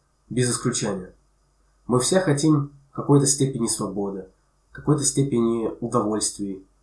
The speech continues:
Ну, то есть удовольствие от потребления, допустим. Все по-разному потребляют, но сама потребность в удовольствии есть у всех. Если посмотреть на вот эти разные потребности, они часто могут конфликтовать между собой.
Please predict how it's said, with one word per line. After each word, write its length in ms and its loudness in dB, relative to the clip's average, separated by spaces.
Ну, 140 0
то 60 -2
есть 140 -2
удовольствие 460 2
от 80 -12
потребления, 600 -2
допустим. 500 -10
Все 240 -4
по-разному 440 -2
потребляют, 520 2
но 420 -2
сама 320 4
потребность 380 2
в 40 0
удовольствии 380 2
есть 160 0
у 40 -8
всех. 280 -6
Если 340 2
посмотреть 600 2
на 120 4
вот 120 4
эти 140 2
разные 340 4
потребности, 580 0
они 180 2
часто 300 0
могут 300 2
конфликтовать 520 -2
между 240 -6
собой. 400 0